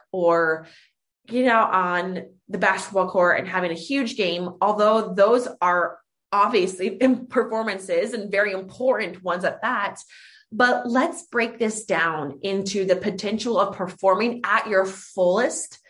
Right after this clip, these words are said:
on a day-by-day basis. Now, this episode is sponsored by athletes. <laughs> And we are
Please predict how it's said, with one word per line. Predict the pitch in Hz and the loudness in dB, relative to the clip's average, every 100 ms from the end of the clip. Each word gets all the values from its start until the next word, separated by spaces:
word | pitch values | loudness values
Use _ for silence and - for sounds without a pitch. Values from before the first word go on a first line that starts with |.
| - - _ _ _ | -20 -20 _ _ _
on | 214 | 0
a | 196 185 | 2 0
day-by-day | 190 185 185 180 175 165 156 | 0 0 0 -2 0 -2 -4
basis. | 135 147 - - - - - _ - - - | -8 -10 -12 -16 -16 -18 -20 _ -20 -20 -2
Now, | 220 214 214 214 - | 4 6 6 4 -2
this | 190 254 339 | 4 4 4
episode | 233 226 208 - 160 147 185 214 - _ _ _ _ _ _ | 0 0 -2 0 0 0 -2 -6 -10 _ _ _ _ _ _
is | 220 202 196 190 190 190 - | 4 6 6 4 0 -6 -12
sponsored | - - 214 202 226 196 | -14 -2 2 2 2 0
by | 165 | 2
athletes. | 147 143 - - - - - | 0 -2 -6 -16 -16 -12 -10
<laughs> | - 587 554 762 - - - - 480 - | -10 -10 -2 -2 -2 -12 -10 -8 -8 0
And | 359 262 262 - - | 4 4 2 -4 -4
we | 214 311 294 | 0 2 4
are | 214 196 185 175 - | 4 6 6 4 0